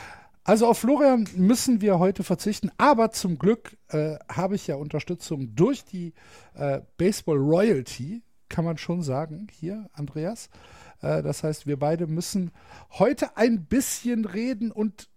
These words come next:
äh, werden die größte Geschichte der M L B der letzten Woche, vielleicht sogar der letzten zwei Wochen, vielleicht sogar des ersten halben Jahres, man weiß es nicht so genau,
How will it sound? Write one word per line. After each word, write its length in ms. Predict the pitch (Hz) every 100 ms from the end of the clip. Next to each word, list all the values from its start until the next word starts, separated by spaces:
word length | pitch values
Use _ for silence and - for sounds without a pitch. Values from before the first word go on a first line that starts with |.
| -
äh, 360 | 185 190 185 147
werden 440 | 131 196 214 214
die 180 | 170 151
größte 520 | 127 202 285 - -
Geschichte 840 | 185 180 - - 262 - - 160 170
der 160 | 165
M 100 | 131
L 140 | 135 131
B 180 | 135
der 160 | 180 131
letzten 500 | 127 147 - - 110
Woche, 400 | 139 208 - 240 _ _ _ _
vielleicht 360 | - 302 311
sogar 200 | - 196
der 100 | 151
letzten 380 | 139 143 - -
zwei 400 | - - 196 190
Wochen, 200 | 147 165
vielleicht 600 | - 185 170 196 285 -
sogar 480 | - 196 196 208 233 - - - - - _
des 180 | 143 -
ersten 380 | 151 170 - 131
halben 240 | 135 123
Jahres, 400 | 131 254 151 107
man 160 | - 127
weiß 180 | 190 247
es 140 | 131
nicht 160 | 120 -
so 140 | -
genau, 260 | 113 117